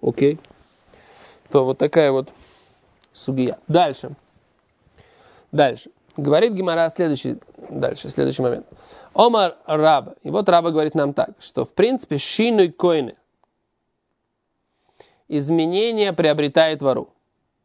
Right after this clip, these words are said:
То есть мы до этого говорим шинуй койны. Эхе дешани легу бейдаем. Там, где он поменял собственными руками. Пшиталей.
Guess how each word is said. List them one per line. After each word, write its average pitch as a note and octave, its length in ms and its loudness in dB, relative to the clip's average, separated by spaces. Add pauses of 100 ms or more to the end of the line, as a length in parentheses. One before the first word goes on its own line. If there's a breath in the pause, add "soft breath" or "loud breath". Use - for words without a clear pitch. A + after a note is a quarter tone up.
(2000)
То - 80 -20
есть - 140 -14
мы D#3+ 180 0
до D3 100 0
этого C3+ 240 -2
говорим B2+ 220 0
шинуй D#3 300 0
койны. A2+ 320 -2 (300)
Эхе F#3 280 -2
дешани F#3 540 0
легу C#3+ 300 2
бейдаем. C3 640 0
Там, C3 160 -4
где C#3 100 0
он C3 80 0
поменял C#3+ 360 0
собственными C#3 360 -2
руками. A#2 280 -2
Пшиталей. E3 720 0